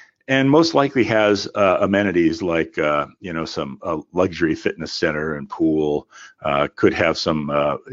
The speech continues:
you know, really high-end finishes interior-wise, uh, wood floors, granite countertops, uh, raised panel cabinetry, those sorts of things. Uh, A's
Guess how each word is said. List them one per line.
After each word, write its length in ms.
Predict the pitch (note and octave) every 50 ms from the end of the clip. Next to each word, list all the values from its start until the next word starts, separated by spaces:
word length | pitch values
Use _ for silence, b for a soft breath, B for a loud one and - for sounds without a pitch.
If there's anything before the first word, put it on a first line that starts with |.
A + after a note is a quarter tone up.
| - - _
you 100 | - D#2+
know, 120 | D2+ C#2+
really 500 | C2+ C2+ F2 F#2+ A2 A2+ G#2+ G2 F2+ E2+
high-end 540 | D#2+ D#2 F2 E2 D#2+ E2 D#2+ D#2+ D#2 D2 -
finishes 580 | - E2+ D#2+ D#2 D2+ - - D#2 D2+ D2 -
interior-wise, 1600 | - C#2+ C2+ - - E2 D#2 D2+ D2+ D#2 D2+ D2 D2 C#2+ - _ _ _ _ _ _ _ - D2+ D2 D2 D2 D2 D2 C#2+ C#2 -
uh, 300 | - - C#2+ D2 C#2+ C#2 -
wood 400 | D#2 D#2 F2 F2+ F2 F#2 F2+ E2
floors, 840 | - - - D#2+ D#2 D#2 D#2+ D#2 D#2 D#2 D2+ D#2 D#2 D2 - - - b b b b _ _
granite 480 | _ - E2 D#2+ D#2+ E2 D#2+ E2 D#2 -
countertops, 960 | - - E2 D#2 D#2 D2+ D2+ D2 - - D#2+ D2 C#2+ C#2+ - _ - - - - b b b b b b b _ -
uh, 440 | - C#2+ C#2+ C#2 C2+ C2 C2 B1+ - -
raised 600 | - A#2 G2+ F2 E2+ D#2+ D#2+ D#2 D#2+ D#2+ - -
panel 640 | - - - D#2+ D#2 D#2 D2+ D2+ D2+ D2 D#2 D2 C2+ -
cabinetry, 640 | - - D#2+ D2+ C#2+ C#2+ C2+ C2 - - C#2+ C#2 C#2
those 260 | C#2 C#2+ C#2+ C#2 C2+ -
sorts 280 | - C#2 C2+ - -
of 60 | - _
things. 380 | - C#2+ B1+ A1+ - - - b b b b b b b b b b b b b b b b _ _ - - - _ _ _ _
Uh, 340 | - D#2 D2+ D2 C#2 C#2+ - - _ _ _ _ _ _ _ _ _ _ -
A's 580 | G3+ G3 G3+ A2 A2+ B2+ C3+ C#3+ - - -